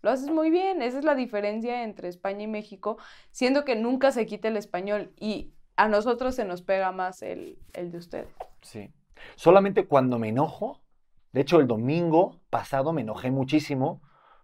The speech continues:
Speaker 2: con unas personas, eh, que les dije, "Mm, váyanse a la puta mierda, gilipollas". Les hice
Speaker 1: Sí
Speaker 2: así.
Speaker 1: les dijiste.
Speaker 2: Y se quedaron como, pero está bueno porque no sabe lo que les estoy diciendo.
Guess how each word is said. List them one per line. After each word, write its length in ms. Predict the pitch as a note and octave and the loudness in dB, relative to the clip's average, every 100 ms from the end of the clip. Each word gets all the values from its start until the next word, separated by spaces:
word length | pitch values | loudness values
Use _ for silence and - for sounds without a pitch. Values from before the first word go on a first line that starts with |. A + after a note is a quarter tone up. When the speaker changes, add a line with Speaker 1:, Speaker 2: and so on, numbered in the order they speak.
| _ | _
Speaker 2:
con 180 | - A2 | -4 -2
unas 200 | A#2+ A#2 | -2 0
personas, 680 | C3 A#2+ D#3 C3+ D3 - _ _ _ _ _ _ _ | 0 0 -2 -2 -4 -8 _ _ _ _ _ _ _
eh, 600 | - G#2 G#2 G#2 G2+ G2+ F#2+ | -4 -2 0 -2 -2 -4 -4
que 80 | A2+ | -4
les 160 | G#2+ | -2
dije, 420 | A2 A2 A#2+ B2+ - | -4 -2 -2 -2 -6
"Mm, 340 | G#2+ G#2 G2+ | -12 -10 -10
váyanse 300 | G2+ A2+ A2+ | -6 -6 -4
a 40 | A#2+ | -4
la 120 | A2+ | -4
puta 300 | - A#2 A#2 | -4 -2 -2
mierda, 300 | A#2+ A#2 A#2 | -2 -4 -8
gilipollas". 760 | B2+ F#2+ F2+ D3+ - - - _ - - - _ _ - | -10 -14 -4 -4 -4 -20 -20 _ -20 -20 -20 _ _ -10
Les 140 | G#2+ | -6
hice 100 | A#2+ | -2
Speaker 1:
Sí 60 | - | 4
Speaker 2:
así. 60 | C4 | 4
Speaker 1:
les 140 | C4 | 4
dijiste. 680 | B3+ B3+ A#3 A3+ A#3 G3+ F3 | -2 -6 -10 -6 -4 -4 -2
Speaker 2:
Y 80 | C#4 | 0
se 160 | - | 0
quedaron 300 | - B2+ E3+ | 2 6 6
como, 420 | F3+ F3+ D#3+ - - - | 4 4 4 4 -6 2
pero 160 | C3+ | 2
está 220 | C#3 F#3 | 4 4
bueno 380 | G3 A3 A3 G#3+ | 6 6 6 2
porque 320 | D3+ C3+ - | 2 0 0
no 160 | C3+ E3+ | -2 -2
sabe 240 | F#3 F#3 | -2 2
lo 100 | F#3 | 2
que 80 | D#3+ | 2
les 100 | B2 | -2
estoy 220 | A#2+ D3+ D#3+ | -4 2 2
diciendo. 520 | D#3 E3 F#3 C3+ | 2 -6 -8 -10